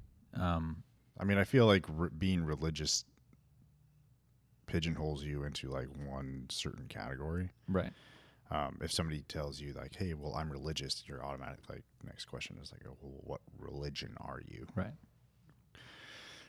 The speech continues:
Speaker 2: And I think spiritual has turned, um,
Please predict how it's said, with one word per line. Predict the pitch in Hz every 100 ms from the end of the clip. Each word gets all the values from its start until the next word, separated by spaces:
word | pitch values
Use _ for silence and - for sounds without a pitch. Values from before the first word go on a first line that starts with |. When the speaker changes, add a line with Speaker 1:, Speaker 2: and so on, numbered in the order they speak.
| - - - - - _ -
Speaker 2:
And | 101 95 90 90 - - - - - -
I |
think | 95 95
spiritual | - 87 82 - 78
has | 73
turned, | - 85 76 76 73 76 - - - - - - - - - - _ _
um, | -